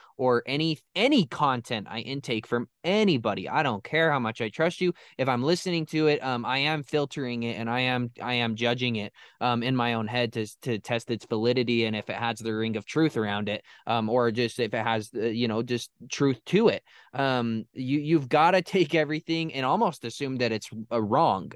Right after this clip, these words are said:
especially from the media or anything that you're seeing on, um, social media that is, you know, like, left-wing, right-wing, from the government,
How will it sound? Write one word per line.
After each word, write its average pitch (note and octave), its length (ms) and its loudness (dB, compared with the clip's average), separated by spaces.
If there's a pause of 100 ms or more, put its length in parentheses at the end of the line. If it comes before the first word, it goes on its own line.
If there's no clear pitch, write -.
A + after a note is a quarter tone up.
especially B2 880 0
from A2+ 280 0
the G2+ 60 -2
media B2+ 420 2
or A2+ 240 2
anything A#2 420 -4
that A2+ 80 0
you're A2 180 -2
seeing A#2 380 -2
on, A2 280 -2 (260)
um, A2 280 0
social B2+ 400 0
media A#2 560 2
that G#2+ 340 -4
is, G#2+ 400 -6
you A#2 180 -2
know, G#2+ 140 -2
like, G#2 280 -4
left-wing, A2+ 680 -2
right-wing, A2 680 -2
from B2 240 0
the G2+ 80 -2
government, A2+ 640 2